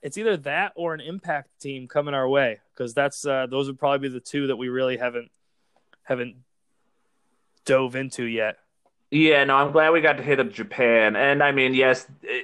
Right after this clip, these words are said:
Speaker 2: them being in W W E definitely helped as far as getting footage, but I still consider them somewhat of a, an import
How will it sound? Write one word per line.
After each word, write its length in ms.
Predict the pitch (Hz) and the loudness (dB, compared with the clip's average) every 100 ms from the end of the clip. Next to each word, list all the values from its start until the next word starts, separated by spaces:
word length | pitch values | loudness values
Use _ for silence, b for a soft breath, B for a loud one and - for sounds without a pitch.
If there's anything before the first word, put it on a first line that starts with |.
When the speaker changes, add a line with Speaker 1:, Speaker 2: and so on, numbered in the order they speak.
| 101 | -2
Speaker 2:
them 220 | 139 147 | 2 4
being 180 | 143 135 | 4 4
in 100 | 123 | 4
W 180 | 123 120 | 4 4
W 240 | 117 117 | 4 2
E 40 | 107 | 2
definitely 440 | 117 127 131 120 | 2 2 4 4
helped 240 | 127 120 110 | 4 0 0
as 120 | - | 0
far 200 | 123 110 | 2 2
as 100 | 104 | 2
getting 280 | 110 98 90 | 0 0 -2
footage, 420 | 120 104 95 - | 0 0 0 -2
but 280 | 185 151 - | 4 4 6
I 140 | 180 160 | 4 2
still 240 | - 170 | 2 0
consider 400 | 147 127 - 131 | 2 -2 -2 2
them 160 | 120 110 | 2 2
somewhat 480 | - 139 123 110 101 | 2 0 4 4 4
of 140 | 98 | 4
a, 180 | 92 92 | 2 0
an 200 | 117 117 | -4 -4
import 640 | 143 147 147 - 107 95 | 0 2 0 -2 0 0